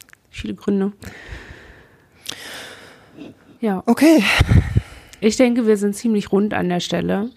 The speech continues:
Speaker 2: Mhm.
Speaker 1: Ne, könnte ich
Speaker 2: Spannendes
Speaker 1: sagen,
Speaker 2: Thema.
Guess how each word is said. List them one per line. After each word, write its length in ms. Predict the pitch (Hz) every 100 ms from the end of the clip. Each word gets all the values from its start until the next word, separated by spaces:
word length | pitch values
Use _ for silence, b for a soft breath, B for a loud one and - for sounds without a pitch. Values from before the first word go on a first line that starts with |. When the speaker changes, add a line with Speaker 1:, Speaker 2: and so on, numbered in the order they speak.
| _
Speaker 2:
Mhm. 380 | - 202 180 196 - b b b b b _ _ _ _ _ _ _ _ B B B _ _ _ _ _ _ _ _ _ _ - _ _ _ _ -
Speaker 1:
Ne, 160 | 208 202
könnte 140 | 202
ich 100 | 214
Speaker 2:
Spannendes 320 | 196 190 220
Speaker 1:
sagen, 160 | 208 170
Speaker 2:
Thema. 420 | 214 196 180 202